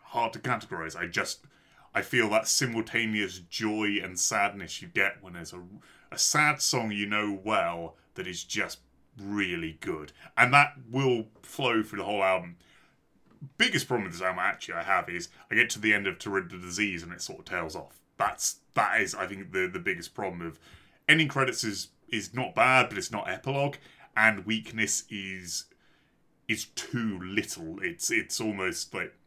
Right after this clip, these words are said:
there's just not enough happening for me to really latch onto. But at its highs, like, I've, I've, To Rid of Disease, um,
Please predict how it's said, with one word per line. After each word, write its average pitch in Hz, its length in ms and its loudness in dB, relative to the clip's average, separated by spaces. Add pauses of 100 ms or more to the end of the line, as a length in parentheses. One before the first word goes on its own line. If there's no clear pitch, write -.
(220)
there's 104 160 -4
just 110 140 -6
not 110 220 -2
enough 98 240 -8
happening 98 520 -10
for 98 100 -20
me 90 120 -8
to 92 120 -12
really 92 180 -8
latch 95 320 -4
onto. 101 420 -10 (400)
But 117 120 2
at 147 120 8
its 113 120 2
highs, 104 600 4
like, 90 180 -4
I've, 87 200 -10
I've, 92 140 -8 (420)
To 110 100 -8
Rid 98 160 -2
of 90 80 -6
Disease, 92 580 -8
um, 87 340 -6